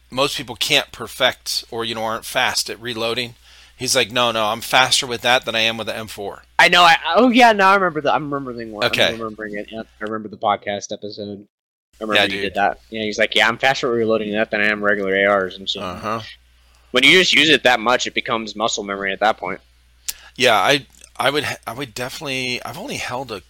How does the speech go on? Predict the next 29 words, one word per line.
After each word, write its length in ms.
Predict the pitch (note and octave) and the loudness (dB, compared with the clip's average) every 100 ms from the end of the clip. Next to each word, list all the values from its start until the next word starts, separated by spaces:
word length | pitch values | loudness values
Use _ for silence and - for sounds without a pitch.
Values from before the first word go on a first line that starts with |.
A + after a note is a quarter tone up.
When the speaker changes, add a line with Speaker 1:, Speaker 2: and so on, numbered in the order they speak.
| _ - | _ -20
Speaker 1:
you 80 | A2 | -16
know, 140 | G2+ | -14
a 40 | |
couple 340 | F2+ C#3+ - A2 | -14 -14 -12 -14
of 60 | F#2+ | -12
those. 640 | F2+ E2+ F2+ - - - _ _ _ _ _ _ _ _ _ _ G#2+ | -12 -10 -6 -4 -6 -12 _ _ _ _ _ _ _ _ _ _ -16
Um, 640 | G#2 G#2 G2+ G2+ F#2+ G2 | -12 -10 -8 -8 -10 -6
Speaker 2:
Real 200 | A2 B2+ | 2 4
steel? 340 | C3+ E3 F3 F#3+ _ _ _ _ _ - - - - | 4 4 4 2 _ _ _ _ _ -20 -20 -20 -6
Speaker 1:
No, 400 | A2 G#2 D#2+ - - | -2 -2 -2 -8 -10
uh-uh. 360 | G#2 E2 E2 D#2 _ _ | -10 -8 -14 -18 _ _
Just 200 | - - | -6 -4
airsoft, 80 | A2 | 2
Speaker 2:
Replica, 460 | A2+ A2 G2+ G2 F#2 | 2 4 0 0 0
Speaker 1:
yeah. 220 | F2+ D#2+ - | -2 -10 -2
Speaker 2:
yeah. 260 | G2 F#2+ | 0 2
Speaker 1:
I've 160 | - D3+ | 2 2
never 220 | G#3+ F#3+ | 2 2
Speaker 2:
I've 40 | B2+ | 4
held 120 | C3+ | 4
Speaker 1:
held, 260 | C#3 C3+ - | 4 0 -2
I've 120 | C3+ G3 | -4 0
never 260 | F3 D3+ | 0 0
used 460 | C3+ B2 C#3+ D3 C3 | -4 -2 -2 -2 0
a, 280 | B2 A2+ A2+ | -2 0 -2
um, 420 | G#2+ A2 G#2+ G#2+ | -2 -4 -6 -8
S 260 | B2 B2+ - | -4 -2 0
M 180 | B2 A2+ | -2 -6
G, 520 | A2+ C3+ A2+ G#2 | -8 -6 -6 -8